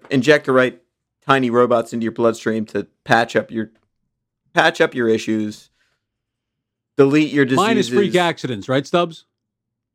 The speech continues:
Speaker 1: Sure. If you get hit by a bus, we're not gonna be able to do anything for you. But
Speaker 2: Okay.
Speaker 1: the can-, your cancers,
Speaker 2: All right.
Speaker 1: your, you know, your lost legs, your, you know, deteriorating vision,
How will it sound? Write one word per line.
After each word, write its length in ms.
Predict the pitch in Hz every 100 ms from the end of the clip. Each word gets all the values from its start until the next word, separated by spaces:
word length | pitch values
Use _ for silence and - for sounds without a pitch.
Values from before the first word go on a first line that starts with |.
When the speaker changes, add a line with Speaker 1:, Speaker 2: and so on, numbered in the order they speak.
| _ _
Speaker 1:
Sure. 240 | - 196 147
If 100 | 127
you 60 |
get 120 | 156
hit 140 | 185 185
by 140 | 180
a 60 | 156
bus, 500 | 143 135 131 - -
we're 140 | - 135
not 160 | 123
gonna 100 | 123
be 60 | 120
able 100 | 117
to 60 | 113
do 60 |
anything 240 | 110 120 98
for 160 | 107
you. 120 | 101 -
But 260 | - 95 - _ _ _ _ _ _ _ -
Speaker 2:
Okay. 240 | 127 127 90 _
Speaker 1:
the 80 | 127
can-, 340 | - 220 165 -
your 140 | 143
cancers, 460 | 127 185 165 - 101
Speaker 2:
All 40 |
right. 160 | 92 -
Speaker 1:
your, 520 | 123 123 117 113 113 _
you 120 | 123
know, 300 | 107 98 95 - _ _ _ _ _
your 140 | 127
lost 360 | 120 143 143 -
legs, 560 | 151 147 104 107 -
your, 520 | - 110 110 107 - - _ _ _ _ _ _ _ _ _
you 120 | - 131
know, 140 | 110
deteriorating 960 | 107 113 - 165 151 135 139 131 131
vision, 640 | 113 160 143 107 101 98